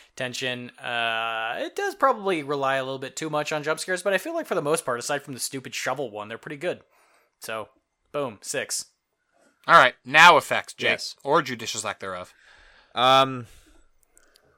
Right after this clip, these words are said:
Speaker 3: <sighs> visual effects wise, kinda shit, but kind of explained away. I don't know where I want to end up landing on that one. I've been deliberating on it for quite a while. I think I'll give that portion of the score a split decision.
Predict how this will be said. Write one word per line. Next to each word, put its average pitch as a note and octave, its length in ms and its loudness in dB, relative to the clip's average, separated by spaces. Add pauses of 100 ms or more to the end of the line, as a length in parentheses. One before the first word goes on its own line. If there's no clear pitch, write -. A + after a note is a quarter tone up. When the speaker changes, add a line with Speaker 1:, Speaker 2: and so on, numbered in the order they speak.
(380)
Speaker 3:
<sighs> - 100 -14 (840)
visual A2+ 520 -4
effects G#2+ 340 -2
wise, F#2+ 720 0
kinda F#2 540 0
shit, - 260 -4 (140)
but F2+ 240 -4
kind F#2 260 0
of F2 80 -8
explained F#2+ 500 -8
away. F#2 560 -2
I F2+ 100 -2
don't F2 340 -10
know F#2+ 140 -4
where F2 280 -4
I F2 100 0
want E2+ 400 -8
to - 200 -10
end F2 180 -6
up D#2+ 140 -8
landing D#2+ 500 -10
on F2+ 120 -6
that F#2 200 -4
one. G#2 180 -8
I've E2 120 -8
been E2 140 -10
deliberating E2 520 -10
on E2 120 -10
it E2+ 100 -10
for E2 80 -14
quite E2 260 -4
a D#2+ 40 -6
while. D#2 200 -4
I E2 120 -2
think E2+ 180 -10
I'll E2+ 80 -6
give E2 200 -10
that E2 240 -6
portion E2 380 -12
of D#2+ 60 -12
the D2+ 80 -12
score D#2+ 640 -8
a D#2+ 100 -12
split - 540 -8
decision. F#2 600 -8